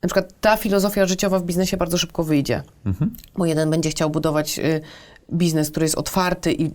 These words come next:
Speaker 1: działać na bardzo dużym wys-, y, zaufaniu, a drugi, ten, który żyje w innej filozofii życiowej, będzie próbował zrobić wszystko, żeby opakować się i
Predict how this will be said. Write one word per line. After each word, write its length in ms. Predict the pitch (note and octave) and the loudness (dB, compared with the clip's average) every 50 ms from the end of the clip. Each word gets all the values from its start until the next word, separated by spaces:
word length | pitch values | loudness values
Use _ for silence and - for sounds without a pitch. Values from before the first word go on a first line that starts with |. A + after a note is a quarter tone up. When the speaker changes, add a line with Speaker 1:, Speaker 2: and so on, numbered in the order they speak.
| - - - _ _ _ _ D#3+ | -8 -18 -20 _ _ _ _ -2
Speaker 1:
działać 280 | D3+ E3+ E3 E3 D#3 - | 0 2 2 2 2 0
na 80 | E3 | 0
bardzo 220 | D#3 E3+ E3 D#3+ D#3+ | 0 0 0 0 0
dużym 220 | D3+ D#3 D#3 D#3 D3+ | 0 0 0 0 0
wys-, 220 | D3+ D#3 - - | -2 -4 -4 -2
y, 160 | D#3 D#3 D3+ | 0 0 2
zaufaniu, 720 | D3 D#3+ D#3 D#3 D#3 - E3+ D3+ D#3+ F3 F#3+ A#3+ D4 D#4+ - - - - - - - - - | 2 2 2 2 2 0 0 0 2 2 2 2 0 -2 -2 -10 -20 -20 -20 -20 -20 -6 -4
a 120 | - F3+ | -2 0
drugi, 340 | E3+ F#3+ G#3 G#3+ F#3 G3 F#3 | 0 0 0 2 0 0 2
ten, 220 | - G3 G3 G3 | 2 2 2 2
który 280 | F#3+ - - F3+ F3+ F3 | 0 0 0 2 2 4
żyje 220 | F3+ F#3 F3 F3 | 4 4 4 4
w 60 | E3 | 4
innej 220 | F#3 F#3+ F3+ F3+ F3 | 4 4 4 4 2
filozofii 460 | E3+ E3+ E3+ E3 E3+ F3 - F3+ E3+ | 2 0 0 0 0 -2 -2 -2 -4
życiowej, 360 | D#3+ D#3+ - F#3+ F3+ G3 G3 | -4 -2 -2 0 2 2 2
będzie 220 | F#3 F#3 F#3 F3+ F3+ | 2 2 0 0 -2
próbował 320 | - F3+ E3+ F3 F#3 F3+ | -2 -2 0 0 0 0
zrobić 260 | F3 F3 E3+ E3+ - | 0 0 -2 -4 -4
wszystko, 300 | - - F3 - - G3 | -4 -6 -6 -2 -2 0
żeby 300 | F3 F#3 E3 E3 F3+ F3+ F3+ - - _ _ _ | 0 0 0 2 0 0 0 -4 -14 _ _ _
opakować 720 | - F#3+ F#3 - F#3 F#3 - - G3+ G3+ F#3+ G3+ F#3+ F#3 - | 0 0 2 2 -2 -2 0 2 2 4 4 4 2 2 -2
się 180 | - - F#3 | -4 -2 -2
i 260 | - - - F#3 F3 | -2 0 0 -2 -2